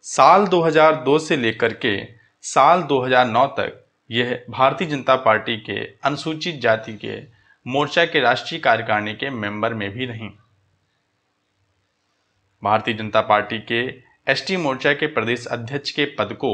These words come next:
इन्होंने साल दो हज़ार छह से लेकर के साल दो हज़ार नौ तक संभाला।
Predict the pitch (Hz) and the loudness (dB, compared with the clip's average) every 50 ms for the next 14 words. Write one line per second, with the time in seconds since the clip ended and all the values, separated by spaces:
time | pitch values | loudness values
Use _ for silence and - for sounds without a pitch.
0 | 98 98 - - _ _ _ _ 139 135 139 139 139 139 135 - - 110 113 113 | -4 -6 -10 -18 _ _ _ _ -8 -6 -6 -4 -6 -6 -4 0 2 2 4 2
1 | 110 107 123 123 117 127 113 110 107 104 101 101 - - - 127 120 120 120 - | 2 -2 -4 -4 -4 -4 -2 0 0 0 0 -2 -6 -8 -6 -6 -6 -4 -4 -6
2 | 113 101 113 120 117 117 107 98 95 - 95 92 87 - _ _ _ _ _ - | -4 -4 -4 -4 -2 -2 -4 -4 -4 -6 -6 -6 -8 -10 _ _ _ _ _ -20
3 | - - - 127 127 147 160 165 151 123 - 135 135 135 131 113 113 110 110 113 | -8 0 2 4 4 4 4 2 -2 -2 -2 -2 -2 -2 -2 0 2 2 2 2
4 | 104 95 95 - - 113 117 - - 120 101 110 107 101 98 87 80 | 0 -4 -6 -6 -8 -10 -10 -8 -8 -8 -6 -2 -2 -2 -2 -2 -4